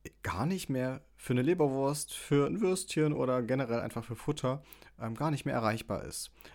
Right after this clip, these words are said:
Wenn du bisher, ähm, die Erfahrung gemacht hast, dass du vielleicht ganz, ganz fleißig Rückruf mit deinem Hund übst, aber sobald er wild in die Nase bekommt oder einfach etwas hetzen möchte,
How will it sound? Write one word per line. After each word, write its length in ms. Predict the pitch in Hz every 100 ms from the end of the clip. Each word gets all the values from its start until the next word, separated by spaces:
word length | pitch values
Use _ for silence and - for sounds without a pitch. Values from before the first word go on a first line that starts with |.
| -
Wenn 300 | 113 135 147
du 100 | 139
bisher, 560 | 143 147 131 127 123 -
ähm, 440 | 120 120 117 113
die 80 | 123
Erfahrung 280 | 113 123 117
gemacht 320 | 110 104 -
hast, 260 | 110 - - - -
dass 180 | 113 -
du 80 | 110
vielleicht 340 | 113 110 110
ganz, 260 | 113 127 -
ganz 180 | 120
fleißig 440 | - 120 117 117 110
Rückruf 460 | 170 190 131 123
mit 100 | 117
deinem 220 | 117 113 110
Hund 180 | 113 -
übst, 360 | 120 123 - - - - -
aber 340 | 110 107 - 107
sobald 400 | 107 110 113 -
er 220 | 107 104
wild 300 | 143 147 143
in 180 | - 123
die 80 |
Nase 380 | 117 110 113 104
bekommt 540 | 98 - 117 110 110 -
oder 280 | 107 107
einfach 300 | - 98 101
etwas 340 | - - 101 -
hetzen 340 | 127 - 120
möchte, 460 | 110 110 - 123